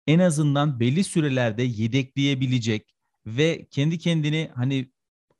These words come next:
ana merkeze bağlı olmadan da idare edebilecek şekilde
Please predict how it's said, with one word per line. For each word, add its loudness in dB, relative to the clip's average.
ana 2
merkeze 0
bağlı 2
olmadan -2
da -4
idare 0
edebilecek -2
şekilde -2